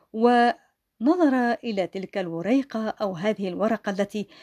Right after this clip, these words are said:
فيها الرسم التخطيطي للقلب، ولكنه لا يستطيع قراءتها. ما رأيكم اليوم نتعرف على كيفية قراءة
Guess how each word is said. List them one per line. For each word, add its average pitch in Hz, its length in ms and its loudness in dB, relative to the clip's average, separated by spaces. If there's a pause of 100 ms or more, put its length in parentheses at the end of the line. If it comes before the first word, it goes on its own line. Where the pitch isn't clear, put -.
(260)
فيها 254 720 2
الرسم 196 340 -4
التخطيطي 202 640 -6
للقلب، 170 560 -6 (540)
ولكنه 185 560 -2
لا 196 80 0
يستطيع 226 540 -2
قراءتها. 175 680 -10 (920)
ما 349 100 2
رأيكم 311 400 4
اليوم 208 480 -2
نتعرف 202 760 -6
على 185 220 -2
كيفية 220 440 -2 (140)
قراءة 208 640 -4